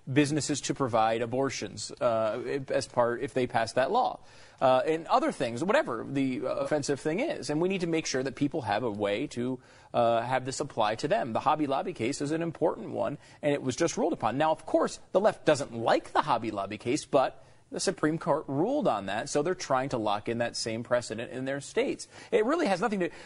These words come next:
like, we've talked about it in those terms because it's the trendy news story that kinda has some of these connotations, but it was designed for Hobby Lobby.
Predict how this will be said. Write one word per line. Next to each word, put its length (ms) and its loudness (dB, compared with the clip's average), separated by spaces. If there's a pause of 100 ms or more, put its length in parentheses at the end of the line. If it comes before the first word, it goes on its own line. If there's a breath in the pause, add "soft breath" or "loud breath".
like, 180 6
we've 360 2
talked 380 2
about 240 6
it 100 -4
in 80 -2
those 160 -2
terms 300 -4
because 260 2
it's 140 -4
the 100 2
trendy 460 2
news 260 0
story 600 2 (340 soft breath)
that 160 2
kinda 220 2
has 600 0
some 160 0
of 80 0
these 180 2
connotations, 560 -2
but 160 -4
it 80 -2
was 140 2
designed 580 -2
for 120 -10
Hobby 320 0
Lobby. 420 0